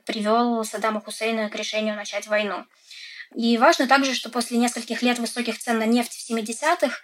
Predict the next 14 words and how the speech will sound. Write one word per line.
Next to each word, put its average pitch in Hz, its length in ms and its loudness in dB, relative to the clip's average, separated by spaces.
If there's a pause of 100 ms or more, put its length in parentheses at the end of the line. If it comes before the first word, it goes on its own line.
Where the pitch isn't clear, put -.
(320)
Ирак 247 300 6
чувствовал 254 360 -4
себя 233 420 4
достаточно 233 540 -2
уверенно 247 400 4
для 214 100 -2
того, 220 160 0
чтобы 220 260 -2
ввязаться 214 600 0 (160)
в 196 220 -8
такую 214 420 -4
авантюру. 214 520 -4 (280)
Кроме 320 300 6
того, 285 640 6